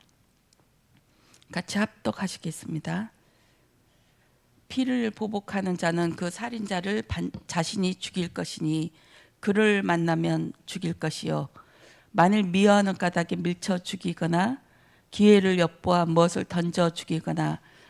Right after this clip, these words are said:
악의를 가지고 손으로 쳐 죽이면 그 친자는 반드시 죽일 것이니 이는 살인하였음이라. 이를 보복하는 자는 살인자를 만나면 죽일 것이라. 이 말씀 속에서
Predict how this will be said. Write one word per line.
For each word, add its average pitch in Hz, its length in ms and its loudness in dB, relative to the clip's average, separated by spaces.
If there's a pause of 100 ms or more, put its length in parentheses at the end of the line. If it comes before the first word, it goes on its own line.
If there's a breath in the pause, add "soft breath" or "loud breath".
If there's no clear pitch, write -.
(120 loud breath)
악의를 190 480 4
가지고 175 400 2
손으로 240 400 0
쳐 226 220 -6
죽이면 185 640 0 (280 loud breath)
그 196 240 0
친자는 185 640 0
반드시 170 520 -2
죽일 - 360 -6
것이니 160 540 -2 (340 loud breath)
이는 196 300 4
살인하였음이라. 175 1120 -2 (440 loud breath)
이를 208 280 6
보복하는 190 640 0
자는 165 300 2
살인자를 208 720 -2
만나면 170 640 0 (400 loud breath)
죽일 180 380 -2
것이라. 156 580 -8 (1200 loud breath)
이 220 180 0
말씀 185 400 0
속에서 175 600 -2